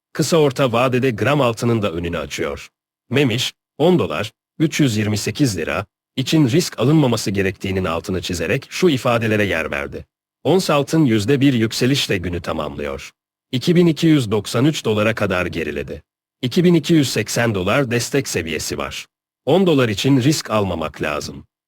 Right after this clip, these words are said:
Temmuz'da yeni rekorlara hazır olun uyarılarım vardı. Altında bütün pozisyonlarımız kapalı olduğu için herhangi bir hamle yapmayacağız.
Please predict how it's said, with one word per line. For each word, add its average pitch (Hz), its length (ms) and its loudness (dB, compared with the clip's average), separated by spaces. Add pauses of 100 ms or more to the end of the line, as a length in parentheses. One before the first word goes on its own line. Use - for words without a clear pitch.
(160)
Temmuz'da 156 500 4
yeni 127 320 2
rekorlara 104 600 0
hazır 117 240 0
olun 123 240 2
uyarılarım 92 600 -2
vardı. 71 380 -8 (380)
Altında 147 500 2
bütün 180 260 2
pozisyonlarımız 113 800 0
kapalı 110 320 -2
olduğu 90 380 -2
için 101 320 -4 (280)
herhangi 143 480 2
bir 135 100 4
hamle 104 320 0
yapmayacağız. 76 800 -6